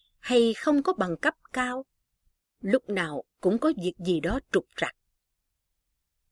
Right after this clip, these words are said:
Không ai có một hoàn cảnh hoàn toàn như ý cả. Nhưng nếu chúng ta không bắt đầu sửa đổi, mà chỉ ngồi chờ đợi hoàn cảnh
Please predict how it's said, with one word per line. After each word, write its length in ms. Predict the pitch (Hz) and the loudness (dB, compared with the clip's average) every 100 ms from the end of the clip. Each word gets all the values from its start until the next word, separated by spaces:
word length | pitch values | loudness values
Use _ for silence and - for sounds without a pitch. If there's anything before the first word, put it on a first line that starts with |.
| _ _ _ _ _ _ _ _ | _ _ _ _ _ _ _ _
Không 260 | - 240 214 | -2 0 0
ai 300 | 220 208 196 | 0 -2 0
có 140 | 285 | 2
một 220 | 254 160 - | 2 0 -2
hoàn 260 | 190 180 | -2 -2
cảnh 220 | 160 175 302 269 | 0 2 2 2
hoàn 200 | 185 165 | -2 -2
toàn 300 | 190 160 185 | -2 -2 -2
như 140 | 240 | 0
ý 220 | 254 302 | 2 2
cả. 360 | 339 165 147 247 - _ _ _ _ _ _ _ _ _ | 2 -2 -2 -8 -16 _ _ _ _ _ _ _ _ _
Nhưng 320 | 240 254 247 | 4 6 8
nếu 160 | 240 311 | 8 6
chúng 200 | 330 330 | 6 2
ta 300 | 339 269 269 | 2 0 0
không 220 | 254 269 262 | -2 0 0
bắt 180 | 370 | 0
đầu 140 | 208 180 | 0 0
sửa 260 | - 180 233 | 0 0 0
đổi, 380 | 180 160 269 359 _ _ - | 0 0 -2 -6 _ _ -4
mà 100 | 196 | -2
chỉ 180 | - 208 | 2 2
ngồi 300 | 254 196 175 | 2 2 0
chờ 320 | - 190 180 | 2 2 2
đợi 240 | 170 160 196 | 0 0 0
hoàn 180 | 180 156 | -2 -2
cảnh 200 | 156 | -4